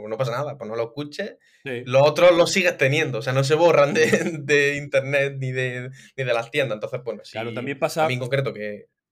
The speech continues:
Speaker 2: a mí me pasa mucho con los discos, con los primeros discos que yo compré de mi infancia, que, eh, aparte de que l-,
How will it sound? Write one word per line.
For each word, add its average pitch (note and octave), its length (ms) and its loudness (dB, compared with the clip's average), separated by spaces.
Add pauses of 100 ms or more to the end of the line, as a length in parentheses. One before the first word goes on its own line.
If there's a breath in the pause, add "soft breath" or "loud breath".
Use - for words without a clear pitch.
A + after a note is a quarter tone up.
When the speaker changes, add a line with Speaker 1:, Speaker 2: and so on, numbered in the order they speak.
(200)
Speaker 2:
a A#2 80 -14
mí B2+ 80 -10
me C#3+ 100 -6
pasa D3+ 220 -4
mucho D3+ 220 -10
con D#3 80 -6
los C3+ 100 -8
discos, D#3+ 360 -8 (200)
con A#2+ 100 -8
los A#2 100 -8
primeros A#2 260 -8
discos C3+ 180 -12
que C3+ 80 -12
yo A#2+ 100 -8
compré B2 320 -8
de B2 160 -6
mi A#2+ 180 -8
infancia, D3+ 600 -10 (480)
que, G#2+ 580 -8 (220)
eh, F#2+ 480 -20 (540)
aparte A#2 360 -12
de B2 140 -8
que B2 340 -6 (220)
l-, A#2 300 -18